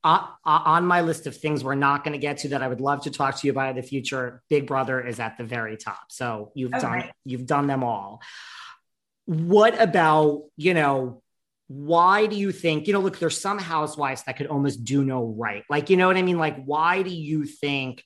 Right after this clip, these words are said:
Speaker 1: people just come for you? You know, like, look, like, Kyle's having a bad season on Beverly Hills. Overall, people love Kyle. You know, there's just certain
Speaker 2: Yeah.
Speaker 1: housewives that could do no wrong.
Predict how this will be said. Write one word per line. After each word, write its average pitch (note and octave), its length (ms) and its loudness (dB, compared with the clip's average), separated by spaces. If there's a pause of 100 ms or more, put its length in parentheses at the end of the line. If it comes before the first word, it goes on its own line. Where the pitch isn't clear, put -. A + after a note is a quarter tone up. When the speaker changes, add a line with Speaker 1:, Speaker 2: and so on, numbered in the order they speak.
(480)
Speaker 1:
people D#3 440 2
just A#2+ 320 -8
come C#3 420 0
for A#2+ 160 -10
you? G#2+ 140 -14
You E3+ 120 -4
know, A#3 100 2
like, G3 180 -4
look, G3+ 180 0
like, D3 140 -2
Kyle's D#3+ 340 2
having D3 300 -2
a - 20 -4
bad C3+ 220 -2
season C#3+ 300 -6
on C3+ 120 -4
Beverly C#3 320 -6
Hills. F3+ 260 -4 (300)
Overall, G3+ 800 2 (100)
people F3+ 240 -2
love D3+ 300 0
Kyle. G2+ 280 -6
You D3 120 -2
know, D#3+ 80 2
there's D#3 180 0
just D#3+ 180 -10
certain E3+ 200 -4
Speaker 2:
Yeah. E3 120 2
Speaker 1:
housewives C3 300 -4
that C#3+ 160 -8
could C#3 120 -6
do C#3 120 -4
no C#3 180 -4
wrong. D3+ 400 0